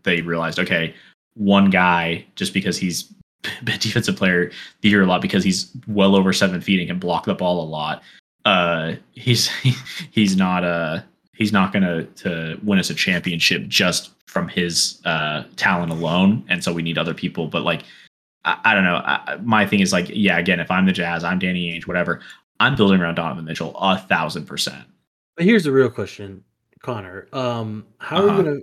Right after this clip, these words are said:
Speaker 2: how are you gonna feel watching Donovan on the Knicks next year?
Speaker 1: Shut the fuck up. <laughs> I hate you so much.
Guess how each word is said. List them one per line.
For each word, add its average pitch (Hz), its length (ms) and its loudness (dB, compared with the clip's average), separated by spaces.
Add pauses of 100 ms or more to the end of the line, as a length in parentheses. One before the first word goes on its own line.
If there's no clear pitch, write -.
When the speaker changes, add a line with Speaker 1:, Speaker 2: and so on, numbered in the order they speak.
(120)
Speaker 2:
how 143 100 -4
are 180 40 2
you 190 80 2
gonna 175 160 0
feel 139 320 2
watching 127 320 -4
Donovan 120 340 -2
on 110 200 -4
the 104 420 -6
Knicks 113 340 -8
next 104 240 -16
year? 82 220 -20 (800)
Speaker 1:
Shut - 460 0
the - 100 -14
fuck - 340 -20
up. - 1120 0
<laughs> - 40 -2
I 143 60 2 (120)
hate 110 280 2
you 110 120 4
so 110 320 0 (240)
much. - 440 -12